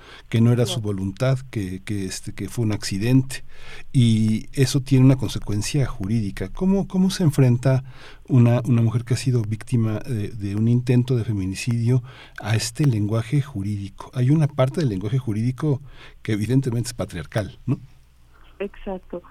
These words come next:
Speaker 3: Bueno, nosotros, eh, desde el, desde el principio nos topamos con muchas, eh, con muchos problemas, con muchas dificultades para poder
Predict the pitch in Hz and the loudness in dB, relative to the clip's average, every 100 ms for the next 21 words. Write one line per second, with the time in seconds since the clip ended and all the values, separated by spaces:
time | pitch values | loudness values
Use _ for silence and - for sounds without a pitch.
0 | - - - - - 202 214 220 208 202 | -20 -20 -20 -20 0 2 4 2 0 0
1 | 214 220 233 240 - - - 190 190 180 | 0 2 2 0 -8 -8 0 4 4 6
2 | 196 190 180 190 185 180 175 170 - 175 | 6 4 2 0 2 2 2 2 -2 2
3 | 190 180 190 185 196 202 196 226 214 226 | 2 4 0 0 0 0 0 -2 2 2
4 | 220 - - - - 202 202 202 - 196 | 2 -2 -18 -14 -4 -4 -2 -6 -2 0
5 | 202 220 - 233 214 208 208 233 220 214 | 0 -2 -2 0 2 2 0 2 2 0
6 | - - - - - - 190 190 185 180 | -8 -20 -20 -20 -20 -6 0 2 2 2
7 | 170 175 - - _ - _ _ - 220 | 0 -2 -10 -20 _ -20 _ _ 0 2
8 | 220 262 254 - 233 208 202 208 196 - | 2 0 -2 0 2 2 2 0 -2 -4
9 | 185 185 185 - 202 202 208 214 - 202 | -2 0 0 2 2 2 -2 -4 -2 -2
10 | 180 208 202 208 - - 185 185 190 185 | 0 0 0 -2 -6 -2 -2 0 0 2
11 | 190 | 0